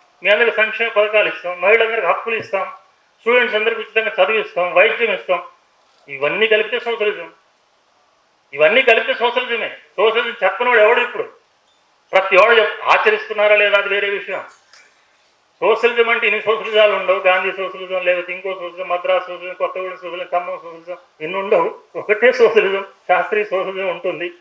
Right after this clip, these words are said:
అది కమ్యూనిస్టులు మాత్రమే చెప్తున్నారు. కానీ అందరూ చెప్తున్నప్పుడు మనం ఎందుకు కాదనాలి? ఆ సోషలిస్ట్ భావన, అందరికీ అన్ని వస్తాయి, అదే సోషలిజం, అదొక మంచిది, దీనికంతే ఈ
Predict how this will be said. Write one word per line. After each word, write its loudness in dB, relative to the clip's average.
అది 2
కమ్యూనిస్టులు 0
మాత్రమే 0
చెప్తున్నారు. 0
కానీ 4
అందరూ 2
చెప్తున్నప్పుడు 2
మనం 0
ఎందుకు 0
కాదనాలి? 2
ఆ 6
సోషలిస్ట్ 0
భావన, 4
అందరికీ 0
అన్ని 0
వస్తాయి, 0
అదే 6
సోషలిజం, -4
అదొక -2
మంచిది, -4
దీనికంతే 2
ఈ -6